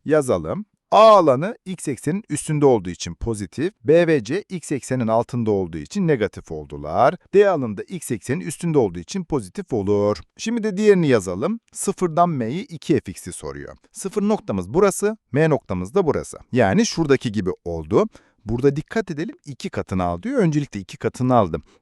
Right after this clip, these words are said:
C, x eksenin altında olduğu için negatif. D alanın x ekseni üstünde olduğu için pozitif oldu. Artık işlemi yapalım.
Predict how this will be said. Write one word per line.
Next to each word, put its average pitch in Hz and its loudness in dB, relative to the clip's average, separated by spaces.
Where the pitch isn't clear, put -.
C, 107 4
x - -6
eksenin 101 -2
altında 95 -2
olduğu 85 -2
için 185 0
negatif. 127 0
D 151 8
alanın 107 4
x 139 -8
ekseni 98 -2
üstünde 107 -6
olduğu 104 -2
için 202 -6
pozitif 165 -2
oldu. 90 0
Artık 151 2
işlemi 139 0
yapalım. 73 -2